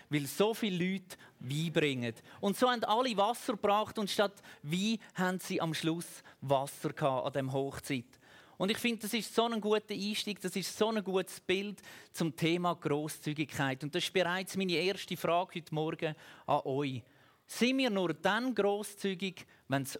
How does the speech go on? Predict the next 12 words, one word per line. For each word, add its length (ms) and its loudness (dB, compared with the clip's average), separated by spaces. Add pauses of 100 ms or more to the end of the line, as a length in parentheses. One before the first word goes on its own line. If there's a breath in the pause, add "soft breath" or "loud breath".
auffällt 840 0
und 260 -2
wenn 140 0
es 120 -8
alle 360 0
sehen? 400 0 (540 soft breath)
Oder 220 0
sind 280 0
wir 180 0
auch 200 -4
dann 280 0
grosszügig, 840 -2